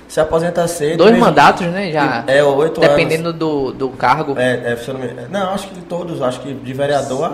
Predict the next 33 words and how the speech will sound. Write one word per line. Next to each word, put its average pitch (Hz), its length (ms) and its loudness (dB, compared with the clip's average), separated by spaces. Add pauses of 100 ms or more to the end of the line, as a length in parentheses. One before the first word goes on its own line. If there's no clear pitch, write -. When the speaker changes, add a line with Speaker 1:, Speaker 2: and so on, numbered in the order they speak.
(160)
Speaker 1:
a, 170 60 -4
a, 110 280 -2
a 104 40 -6
senador. 143 380 -4
Speaker 2:
Sério? - 280 -6 (300)
Pô. - 180 -10 (600)
Speaker 1:
Ah, 110 140 -6
ou 143 120 0
vereador 120 460 0
não. 107 240 -2 (180)
Speaker 2:
Eu - 60 -12
tô 135 160 -6
por 190 160 -10
fora. 127 500 -4
Speaker 1:
Eu 135 100 -2
Speaker 2:
É, 131 200 2
Speaker 1:
não, - 0 -
não 143 160 -2
Speaker 2:
vou 165 60 6
Speaker 1:
vou, 175 100 8
não 175 80 6
vou 190 120 4
Speaker 2:
investigar 190 220 6
Speaker 1:
cravar 180 360 8
Speaker 2:
isso. 180 100 6
Speaker 1:
vereador 175 380 4
não, 120 160 0
mas 135 140 0
Speaker 2:
Vou 147 100 2
investigar. 139 500 2
Speaker 1:
deputado, 123 220 -6
de-, 135 160 0
depo-, 127 260 -2